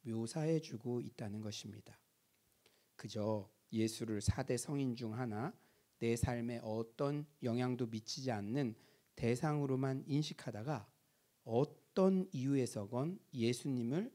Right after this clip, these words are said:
내 마음속에 생명체로 막 품으려는 찰나.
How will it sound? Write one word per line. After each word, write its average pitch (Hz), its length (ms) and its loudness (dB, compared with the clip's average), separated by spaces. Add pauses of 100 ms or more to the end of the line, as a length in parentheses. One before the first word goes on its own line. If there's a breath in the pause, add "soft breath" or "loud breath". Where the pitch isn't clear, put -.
(140)
내 123 200 2
마음속에 113 760 -2 (380 soft breath)
생명체로 214 1000 0
막 101 280 -6 (600 soft breath)
품으려는 123 840 0
찰나. 160 400 -12